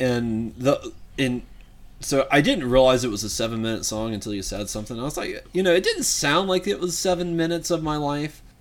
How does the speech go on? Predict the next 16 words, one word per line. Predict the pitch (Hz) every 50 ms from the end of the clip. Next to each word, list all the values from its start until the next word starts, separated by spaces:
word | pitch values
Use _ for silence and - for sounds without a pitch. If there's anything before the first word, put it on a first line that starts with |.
| _ _ _ _ _ _ _ _ -
I | - 151
just, | 147 156 - -
I | - 160 165
just, | 147 131 139 - - -
I | 151 151
had | 147 143 160 175 214 214 196
that | 208 175 - 127
moment | 127 127 123 120 107 95 90 - - - -
where | - 160 139 151 143 123
I | 120
was | 139 139 127 131
like, | 123 110 - 135
"Man, | 151 180 214 226 233 220 - -
it | 135 120
feels | - - 185 208 190 165
like," | 180 160 139 113 - - -